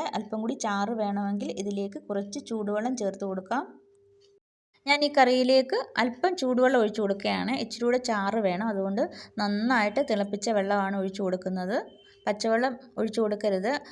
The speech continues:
പച്ചവെള്ളം ഒഴിച്ച് കൊടുത്താൽ നമ്മുടെ കറിയുടെ ടേസ്റ്റ് തന്നെ മാറിപ്പോകും. വെള്ളമൊക്കെ ചേർത്ത് കൊടുത്തതിന് ശേഷം നന്നായിട്ടൊന്ന് ഇളക്കിയെടുക്കുക.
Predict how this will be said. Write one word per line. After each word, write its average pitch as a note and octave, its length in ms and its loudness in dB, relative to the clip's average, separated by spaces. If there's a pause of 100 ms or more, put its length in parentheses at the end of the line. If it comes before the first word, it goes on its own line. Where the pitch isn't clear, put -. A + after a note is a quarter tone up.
(160)
പച്ചവെള്ളം A3+ 400 2
ഒഴിച്ച് A3+ 240 0
കൊടുത്താൽ A3 320 0
നമ്മുടെ A3+ 220 0
കറിയുടെ G#3+ 380 2
ടേസ്റ്റ് G#3 360 0
തന്നെ A3 220 0
മാറിപ്പോകും. G3 680 -2 (1700)
വെള്ളമൊക്കെ C4 460 4
ചേർത്ത് A#3 340 -2
കൊടുത്തതിന് G3+ 440 -4
ശേഷം G3+ 340 -4
നന്നായിട്ടൊന്ന് G#3 680 -4
ഇളക്കിയെടുക്കുക. F#3+ 720 -6